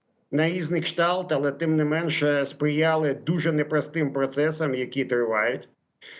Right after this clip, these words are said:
Зараз ніхто не візьметься за те, щоб, е, передбачити майбутнє Сирії. Поки що все йде доволі прогнозовано. Хоча ще пару тижнів тому мої добрі арабські друзі були не впевнені,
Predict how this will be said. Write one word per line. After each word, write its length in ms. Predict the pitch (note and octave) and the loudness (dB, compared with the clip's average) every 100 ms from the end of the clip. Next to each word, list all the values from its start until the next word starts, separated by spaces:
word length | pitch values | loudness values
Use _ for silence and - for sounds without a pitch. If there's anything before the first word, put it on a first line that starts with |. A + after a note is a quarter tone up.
| - | -16
Зараз 500 | - F3+ G#3 A3 D#3 | -2 0 2 0 -2
ніхто 640 | A3 D#3+ A3+ F3+ C#3+ A#2 C#3 | -4 -2 0 2 2 -2 -4
не 320 | D#3+ F3 E3 | 0 2 2
візьметься 580 | D3+ D3+ F3+ E3 E3 C3+ | 0 0 0 0 -2 -2
за 140 | C#3 | -2
те, 240 | C#3+ F#3 | 0 0
щоб, 600 | D#3+ - D3 C#3 C3+ - | 0 0 2 2 0 0
е, 200 | C#3 C3+ | 0 2
передбачити 1120 | A#2+ D3+ D3 C3+ D#3 D#3+ - - D3 C#3 C3 A2 | 2 2 2 2 0 0 -2 -2 0 2 0 0
майбутнє 560 | C#3+ D3 C#3+ C#3+ C#3+ C3+ | 0 0 0 -6 -4 -4
Сирії. 600 | - C#3+ B2+ G#2 E2 - _ - - - | -2 0 0 0 -4 -12 _ -20 -12 -2
Поки 320 | G#3 A#3+ G#3 | 0 0 -2
що 300 | - F#3+ E3+ | 0 2 2
все 300 | - F3 F3 | 0 0 2
йде 260 | D#3+ F3+ F#3 | 2 2 2
доволі 420 | D#3 D3 D#3+ D#3 | 2 2 0 0
прогнозовано. 960 | C#3+ C3 C3+ B2 A2 G#2 G2+ C3+ - - _ _ - - - | 0 0 0 0 -2 -2 -2 -2 -4 -8 _ _ -20 -20 -4
Хоча 460 | F3+ D#3+ G3 A3 A3 | -2 0 2 2 2
ще 400 | - F#3+ G3 F#3 | 0 0 2 2
пару 340 | G3 G3 G3 | 2 2 0
тижнів 420 | F#3 F#3+ D#3 E3+ | -2 -2 0 -2
тому 500 | - F#3+ G#3+ G3+ F3+ | 0 0 2 2 0
мої 360 | C#3 C#3+ E3 F3 | 2 0 0 -2
добрі 800 | C3+ E3 F#3+ F#3 _ - E3 E3 | 0 2 2 -2 _ -4 0 4
арабські 500 | D#3 E3 D#3+ - C#3 | 4 2 0 -2 -2
друзі 500 | C#3+ F#3 F3+ D#3+ D3 | 0 0 0 2 2
були 300 | B2+ D#3 F3 | 2 0 2
не 100 | D#3 | 0
впевнені, 720 | - E3 D#3 B2+ A#2 A2 G2+ | 0 0 0 -2 -4 -2 -2